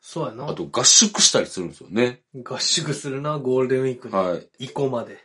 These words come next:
Speaker 2: はい。やります。そんなわけで、えー、個人の、う-、えー、ご予定はどうですか？
Speaker 1: えー、四月九日に弾き語りで、
Speaker 2: はい。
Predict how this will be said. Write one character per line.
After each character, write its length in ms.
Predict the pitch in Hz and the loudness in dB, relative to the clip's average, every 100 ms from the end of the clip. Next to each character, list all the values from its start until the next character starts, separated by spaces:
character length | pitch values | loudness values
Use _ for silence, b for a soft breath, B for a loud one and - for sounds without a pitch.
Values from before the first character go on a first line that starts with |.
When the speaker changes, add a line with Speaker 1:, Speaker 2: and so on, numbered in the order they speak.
| _ | _
Speaker 2:
は 240 | 82 87 | -6 -4
い。 160 | 76 - _ - | -4 -8 _ -12
や 140 | 80 | -8
り 100 | 87 | -2
ま 180 | 95 98 | 2 0
す。 200 | - b b b b b b | -2 b b b b b b
そ 140 | - | -4
ん 60 | 117 | 2
な 80 | 110 | 2
わ 80 | |
け 100 | - 69 | 0 -6
で、 160 | 67 82 | -10 -12
え 40 | 80 | -12
ー、 100 | 78 | -8
個 140 | 107 | -6
人 280 | 95 82 76 | -4 -6 -8
の、 200 | 69 - _ _ _ - | -14 -18 _ _ _ -16
う-、 300 | 76 82 78 | -12 -10 -10
え 40 | 78 | -10
ー、 60 | |
ご 120 | 76 92 | -4 -4
予 60 | |
定 120 | 92 | -2
は 120 | 78 71 | -6 -6
ど 120 | 85 | -8
う 20 | |
で 80 | 73 | -8
す 100 | - | -2
か？ 220 | 160 - _ _ _ - | -2 -2 _ _ _ -20
Speaker 1:
え 160 | 220 | -16
ー、 40 | - | -8
四 160 | 175 | -4
月 220 | 180 170 | -2 -4
九 120 | - 139 | -8 -10
日 420 | 156 151 151 165 | -10 -10 -10 -10
に 160 | 170 | -10
弾 0 | |
き 240 | 151 - 139 | -14 -12 -6
語 320 | 131 127 123 | -4 -4 -6
り 220 | 123 123 | -6 -6
で、 320 | 135 139 - - | -4 -4 -6 -6
Speaker 2:
は 120 | 110 | -4
い。 160 | 104 | -4